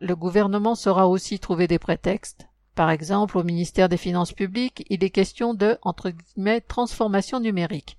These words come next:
c'est-à-dire de remplacer des femmes et des hommes en chair et en os par un site internet. Mais là, entre guillemets, modernisation à bon dos. En quoi moderniser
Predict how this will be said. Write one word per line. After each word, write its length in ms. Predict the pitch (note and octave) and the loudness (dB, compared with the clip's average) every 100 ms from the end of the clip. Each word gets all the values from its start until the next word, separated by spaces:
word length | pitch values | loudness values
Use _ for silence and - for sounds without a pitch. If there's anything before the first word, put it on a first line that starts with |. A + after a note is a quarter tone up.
| _ | _
c'est-à-dire 540 | - G3+ G3 A3 A3+ F#3+ | -4 -2 4 4 6 4
de 80 | E3+ | 2
remplacer 560 | F#3 G3 G3+ F#3+ G#3 | 2 2 2 2 0
des 140 | E3+ E3 | 0 0
femmes 260 | - G3+ F#3 | 2 0 0
et 80 | F#3 | 0
des 200 | E3+ F3 | 2 2
hommes 180 | E3+ E3 | 2 0
en 60 | |
chair 280 | E3 F3+ F3 | -2 -2 -2
et 40 | |
en 200 | G#3 G3 | 0 0
os 280 | G#3 B3 - | 0 0 -4
par 200 | - E3+ | -4 -2
un 80 | F3 | -2
site 240 | - B3+ | -4 0
internet. 560 | A3 F#3 F3 D#3 D#3+ - _ - | 0 4 2 2 -4 -8 _ -2
Mais 140 | G3 | 2
là, 280 | F#3+ G3+ F3 - | 6 6 4 0
entre 260 | F3 - | -8 -6
guillemets, 280 | E3 E3+ E3 | -6 -2 -2
modernisation 920 | E3+ G3+ F3 F3+ D#3+ D#3+ E3 - B3 A3+ | 0 0 2 2 0 -4 -4 -2 0 2
à 80 | |
bon 200 | F#3 G3+ | 2 0
dos. 280 | A#3+ A#3+ G#3+ _ _ - | 0 0 -2 _ _ -6
En 120 | G3+ | -6
quoi 260 | - C4+ | 0 2
moderniser 760 | B3+ G#3+ F3+ E3+ E3+ F3+ A#3+ | 2 2 4 4 0 2 2